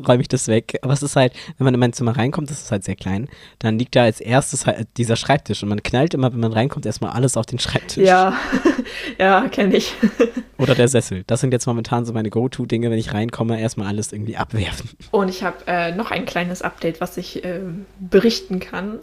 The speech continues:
Speaker 2: Ich hab meine Dreads gekürzt. Ich hab mich getraut. Yay! Also sie sind jetzt, keine Ahnung, so knapp über Schulterlang noch. Ich hab das Gefühl, dass sie mega kurz sind.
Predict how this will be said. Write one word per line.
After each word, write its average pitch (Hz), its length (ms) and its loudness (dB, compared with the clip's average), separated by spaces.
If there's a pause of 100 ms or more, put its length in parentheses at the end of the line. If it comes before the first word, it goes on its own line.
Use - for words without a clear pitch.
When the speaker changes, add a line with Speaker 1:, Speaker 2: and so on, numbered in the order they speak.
(140)
Speaker 2:
Ich 277 120 -2
hab 285 80 -2
meine 277 180 -2
Dreads - 380 -4
gekürzt. - 560 -6
Ich 262 100 -8
hab 240 100 -4
mich 262 140 -14
getraut. 233 680 -4 (180)
Yay! 302 480 4 (1040)
Also 196 260 -2
sie 196 140 -4
sind 196 180 -2
jetzt, - 500 -4
keine 170 260 -10
Ahnung, 185 400 -6
so 185 120 -6
knapp 190 300 -4
über 190 200 -4
Schulterlang 247 680 -6
noch. 269 420 -10
Ich 247 220 4
hab 247 100 2
das 226 180 2
Gefühl, 220 360 0
dass 190 160 0
sie 185 100 0
mega 175 260 -2
kurz - 360 -8
sind. - 240 -10